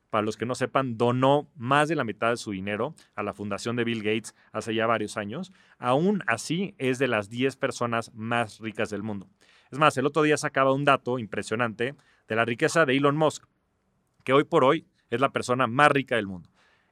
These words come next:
Él tiene cerca de doscientos cuarenta mil millones de dólares. Y yo le preguntaba a la gente en un foro, en un taller que hicimos, le decía, "¿Cuánto tiempo crees que le tomaría a Elon Musk, ganando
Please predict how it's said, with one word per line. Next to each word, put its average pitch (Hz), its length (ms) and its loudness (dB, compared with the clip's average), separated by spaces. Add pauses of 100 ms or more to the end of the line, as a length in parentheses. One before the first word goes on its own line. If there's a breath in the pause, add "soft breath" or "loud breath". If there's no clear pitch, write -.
Él 147 180 4
tiene 156 300 0
cerca 147 340 0
de 139 80 4
doscientos 143 580 -2
cuarenta 113 520 0
mil 151 320 -2
millones 127 400 -4
de 101 60 -4
dólares. 92 360 -10 (340 soft breath)
Y 123 100 -12
yo 165 100 4
le 208 80 6
preguntaba 165 500 6
a - 20 6
la 143 100 2
gente 147 300 0
en 123 80 -2
un 131 100 -6
foro, 135 220 4
en 131 80 -2
un 123 60 -8
taller 120 300 0
que - 80 -8
hicimos, 107 520 -6
le 104 140 -8
decía, 110 400 0 (600)
"¿Cuánto 175 560 2 (160)
tiempo 151 540 -2
crees 151 500 2
que - 100 -10
le 107 140 -2
tomaría 113 600 0
a 98 140 -4
Elon 131 380 -2
Musk, 156 400 -6 (280)
ganando 131 360 0